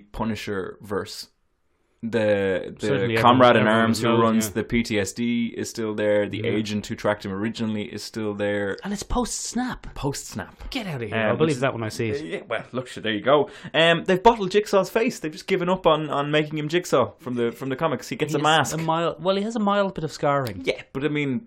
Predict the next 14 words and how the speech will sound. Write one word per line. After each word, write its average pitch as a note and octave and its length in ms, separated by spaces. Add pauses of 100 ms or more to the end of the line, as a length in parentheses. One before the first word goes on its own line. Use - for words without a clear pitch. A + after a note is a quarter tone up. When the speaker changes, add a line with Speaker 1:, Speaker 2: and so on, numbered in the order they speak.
(140)
Speaker 1:
Jigsaw C3+ 380
is G#2 220 (200)
disfigured, A2 540
and G#2+ 120
also A2 460 (540)
Frank D#3 240
Castle D3+ 260
at A#2+ 80
the G#2 120
<laughs> G2+ 60
end C#3+ 120
of A#2 40
season A#2+ 300
one G#2+ 360